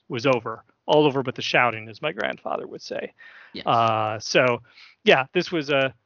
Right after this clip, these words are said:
Speaker 1: a good game. It was, it was the necessary step in the right direction,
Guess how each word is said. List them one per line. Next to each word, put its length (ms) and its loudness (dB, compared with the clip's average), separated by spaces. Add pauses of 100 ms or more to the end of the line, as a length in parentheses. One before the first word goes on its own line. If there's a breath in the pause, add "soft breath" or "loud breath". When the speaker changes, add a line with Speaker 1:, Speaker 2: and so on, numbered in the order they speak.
(160)
Speaker 1:
a 80 -10
good 200 -2
game. 300 4
It 40 -4
was, 260 -8
it 100 -12
was 200 -4
the 80 -6
necessary 720 0
step 320 0
in 40 -14
the 80 -10
right 220 -2
direction, 600 -6